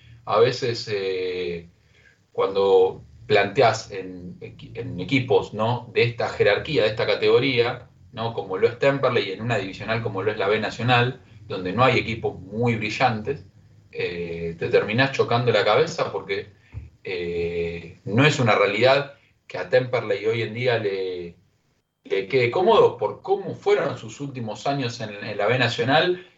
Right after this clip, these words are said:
si nos tenemos que ir al dos mil catorce, pero bueno, también el año con Perazo había sido bueno, ¿no? Hasta, hasta bueno lo que fue el post-pandemia, que, eh, a Temperley la falta de gente evidentemente le hizo muchísima falta,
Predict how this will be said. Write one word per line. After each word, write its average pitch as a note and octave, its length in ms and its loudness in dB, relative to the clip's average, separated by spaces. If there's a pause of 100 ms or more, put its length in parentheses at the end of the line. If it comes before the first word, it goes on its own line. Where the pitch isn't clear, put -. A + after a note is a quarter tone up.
si - 160 -16
nos - 120 -6
tenemos A#2 240 2
que B2 60 0
ir A#2+ 60 8
al A2 80 2
dos - 140 0
mil A2+ 80 -6
catorce, D#3+ 540 6
pero G2+ 220 -4
bueno, A#2+ 400 -6
también A#2 280 -6
el G#2+ 100 -2
año A#2+ 220 0
con - 160 -10
Perazo A#2+ 340 -2
había G2+ 140 -2
sido F#2 260 -12
bueno, - 340 4
¿no? C3 360 -6
Hasta, F2+ 800 -8 (100)
hasta - 220 -6
bueno A#2 260 4
lo F#2+ 140 2
que F#2 80 -2
fue A2+ 160 2
el - 80 0
post-pandemia, A#2+ 580 2
que, F2+ 280 -6 (420)
eh, G#4+ 560 -2
a - 100 -6
Temperley G2 600 4
la F#2+ 140 -4
falta A2 240 -2
de G#2+ 80 2
gente C3 240 2
evidentemente G#2+ 520 0
le G2 100 -6
hizo - 140 -14
muchísima G#2+ 520 -8
falta, C3+ 560 0